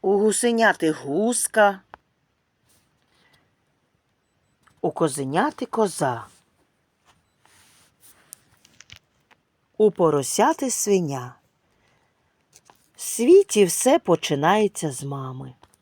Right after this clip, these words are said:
Мама — сонечко в сім'ї. Ми — промінчики її.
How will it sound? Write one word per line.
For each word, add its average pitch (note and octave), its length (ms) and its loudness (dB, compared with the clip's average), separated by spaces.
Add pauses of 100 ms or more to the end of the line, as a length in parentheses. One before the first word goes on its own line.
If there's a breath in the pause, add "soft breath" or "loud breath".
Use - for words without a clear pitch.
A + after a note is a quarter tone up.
(240)
Мама — D4 540 -6
сонечко D3 760 -6
в - 60 -14
сім'ї. D3+ 680 -6 (600 soft breath)
Ми — D3+ 340 -2
промінчики C4+ 840 0
її. F3+ 640 -2